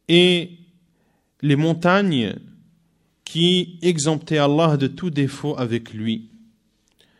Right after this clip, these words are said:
De la même façon, Allah subhanahu wa ta'ala a donné à Daoud une belle voix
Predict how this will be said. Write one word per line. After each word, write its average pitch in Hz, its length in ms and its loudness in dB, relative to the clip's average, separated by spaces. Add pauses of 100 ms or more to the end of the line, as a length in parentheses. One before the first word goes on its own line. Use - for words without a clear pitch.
(520)
De 127 200 -2
la 151 100 4
même 185 160 2
façon, 175 600 -2 (140)
Allah 151 320 2
subhanahu 147 680 -2
wa 135 100 0
ta'ala 143 680 0 (760)
a 139 80 0
donné 165 320 0
à 143 120 2
Daoud 143 680 0 (240)
une 135 200 0
belle 160 240 0
voix 143 640 -2